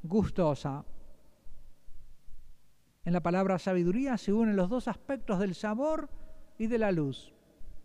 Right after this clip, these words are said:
La necedad, por el contrario,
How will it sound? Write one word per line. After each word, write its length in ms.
La 140
necedad, 520
por 160
el 100
contrario, 760